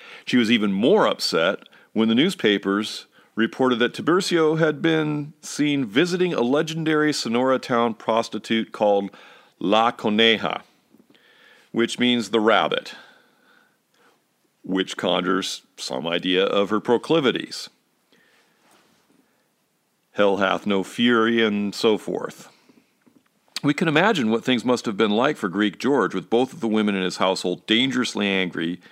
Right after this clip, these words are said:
at the bandito who was hiding out on their property. At some point, it must have seemed that the all-too-real wrath of scorned and outraged women was worse than the potential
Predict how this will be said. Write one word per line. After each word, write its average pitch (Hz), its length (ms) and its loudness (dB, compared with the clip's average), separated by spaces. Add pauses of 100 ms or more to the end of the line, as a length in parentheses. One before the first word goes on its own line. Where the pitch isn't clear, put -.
(480)
at 92 140 0
the 92 80 -4
bandito 101 760 2
who 104 120 0
was 98 180 0
hiding 95 340 0
out 95 180 2
on 95 100 0
their 95 100 0
property. 131 640 -2 (320)
At 107 120 2
some 208 300 0
point, 87 420 -2 (840)
it 110 160 2
must 135 240 2
have 113 100 -8
seemed 120 380 0
that 104 100 -2 (380)
the - 160 -4
all-too-real 117 840 2
wrath 107 440 4
of 92 140 -4
scorned 113 480 0
and 98 100 2
outraged 104 500 2
women 117 360 2
was 95 240 0 (200)
worse 120 380 0
than 101 160 -4
the 95 80 -2
potential 101 720 -2